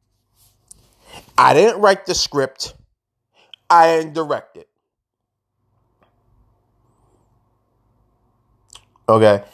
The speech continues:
Your job is to get me, yes, to go into the movie theater, right? But if you want me to rewatch it, right? Like I rewatched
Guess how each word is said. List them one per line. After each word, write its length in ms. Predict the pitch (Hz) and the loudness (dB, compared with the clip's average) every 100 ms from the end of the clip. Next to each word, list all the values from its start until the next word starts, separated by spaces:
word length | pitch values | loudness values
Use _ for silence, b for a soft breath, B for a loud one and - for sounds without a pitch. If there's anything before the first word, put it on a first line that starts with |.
| _ | _
Your 180 | 120 160 | 0 2
job 240 | 180 170 | 4 2
is 80 | 156 | -2
to 80 | 156 | -12
get 100 | 143 | -12
me, 200 | 139 131 | -14 -8
yes, 300 | 156 190 - | -4 -4 -4
to 80 | 190 | -6
go 240 | 190 185 | -4 -4
into 260 | 175 180 196 | -4 -4 0
the 120 | 175 | 0
movie 320 | 175 185 156 | 2 0 0
theater, 580 | 131 135 123 117 113 117 _ _ _ _ _ _ _ - | -6 -4 -2 0 -2 -4 _ _ _ _ _ _ _ 0
right? 280 | 127 131 143 - _ _ _ _ _ _ _ _ | 2 2 0 -10 _ _ _ _ _ _ _ _
But 320 | 180 139 - _ _ - | 0 0 -6 _ _ -8
if 160 | 143 | -6
you 100 | 180 | -4
want 220 | 170 190 185 | 0 0 0
me 80 | |
to 100 | 190 | -4
rewatch 560 | 185 185 175 214 269 - | -2 -2 0 2 0 -6
it, 240 | 113 104 _ _ _ _ _ _ _ _ _ _ _ _ _ _ _ _ - | -12 -12 _ _ _ _ _ _ _ _ _ _ _ _ _ _ _ _ -2
right? 240 | 123 123 - | 2 2 0
Like 180 | 143 143 | 0 2
I 40 | |
rewatched 760 | 151 170 170 196 175 147 - | 0 -2 0 2 2 -2 -16